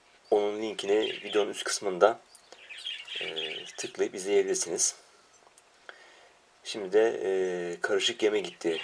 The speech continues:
kavun. Böyle hem, e, mama hem de yemle birlikte güzel bir diyet hazırlayıp yavrularına o şekilde, e, kusarak onu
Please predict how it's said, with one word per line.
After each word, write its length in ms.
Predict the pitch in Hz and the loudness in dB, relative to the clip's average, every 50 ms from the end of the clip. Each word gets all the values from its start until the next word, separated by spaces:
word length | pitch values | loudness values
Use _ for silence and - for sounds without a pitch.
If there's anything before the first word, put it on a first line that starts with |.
| - | -6
kavun. 340 | - - 85 80 90 104 120 - _ _ _ _ _ - - - - - - - - - - - - _ _ _ - - | -2 0 2 2 2 0 -2 -6 _ _ _ _ _ -20 -20 -20 -20 -20 -16 -16 -16 -16 -18 -20 -20 _ _ _ 0 4
Böyle 400 | 107 110 101 92 98 104 104 104 | 6 6 8 10 10 8 8 6
hem, 300 | 110 110 113 113 101 85 | 4 0 0 0 -2 -2
e, 340 | 85 92 92 92 90 90 87 | 0 2 4 4 4 2 2
mama 400 | 90 98 98 98 101 110 110 101 | 4 6 8 10 10 8 8 6
hem 200 | 101 98 95 90 | 4 2 6 8
de 160 | 98 104 - - - - - - - - - - - - - _ | 8 8 8 6 -4 -12 -14 -14 -14 -18 -20 -20 -20 -20 -18 _
yemle 360 | - 104 110 110 104 98 90 92 | -2 0 0 2 2 2 2 2
birlikte 260 | 92 90 87 - 104 | 0 -2 0 -2 -4
güzel 400 | 90 90 90 110 107 107 98 95 | -2 2 6 8 8 8 8 6
bir 220 | 101 98 92 - - - - - - - - - - _ - | 4 4 4 2 0 -4 -14 -16 -18 -20 -20 -20 -14 _ 0
diyet 240 | 95 - - - | 2 2 4 4
hazırlayıp 560 | 104 90 80 85 78 82 87 101 - - - - - - - - - - - _ _ _ _ _ _ - | 2 0 0 2 4 6 6 6 6 2 -4 -18 -20 -20 -18 -18 -18 -18 -18 _ _ _ _ _ _ -4
yavrularına 400 | 90 98 101 98 95 98 101 98 | 4 8 8 10 10 10 8 6
o 100 | 98 92 | 6 4
şekilde, 500 | - - 95 - 85 82 80 90 101 113 113 - _ - - - - - - - - - _ _ - - - | 0 -2 -4 -4 -4 0 4 6 6 6 4 0 _ -20 -20 -20 -20 -20 -20 -20 -20 -20 _ _ -18 -14 -10
e, 180 | 85 82 80 | -10 -8 -8
kusarak 640 | 78 - - - - 104 87 92 104 110 - - - - - - - - | -8 -6 -2 2 4 4 6 6 6 4 2 -2 -8 -10 -10 -10 -6 -2
onu 340 | 107 95 92 101 110 117 | -2 0 2 2 0 0